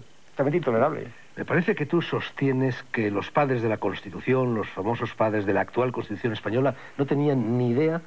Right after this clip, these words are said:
Speaker 2: de lo que se traían entre manos y que los actuales, eh,
Speaker 1: Sí.
Speaker 2: lodos proceden de aquellos polvos.
Speaker 1: Sí, en gran parte sí. Yo creo que la confusión de ideas que tenían los padres de la patria era notable, notable. Eh, porque estuvieron jugando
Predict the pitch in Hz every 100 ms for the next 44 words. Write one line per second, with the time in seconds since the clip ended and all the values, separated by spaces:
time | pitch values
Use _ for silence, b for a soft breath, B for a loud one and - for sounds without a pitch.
0 | - - 98 107 104 107 117 110 - 101
1 | 101 110 131 131 - 110 110 107 101 -
2 | 147 143 - B B B - 110 110 110
3 | 107 127 156 151 147 - 113 127 113 98
4 | 104 95 - - - - - - 131 113
5 | 117 113 117 107 95 87 82 - 123 120
6 | 123 127 120 110 110 90 107 131 127 117
7 | 113 117 110 101 - 104 101 101 113 113
8 | 110 - 113 107 104 110 104 110 113 104
9 | 92 90 80 73 85 82 85 82 80 B
10 | B B B B B - 104 117 107 117
11 | 113 104 B B B 104 120 139 147 147
12 | 143 139 147 123 127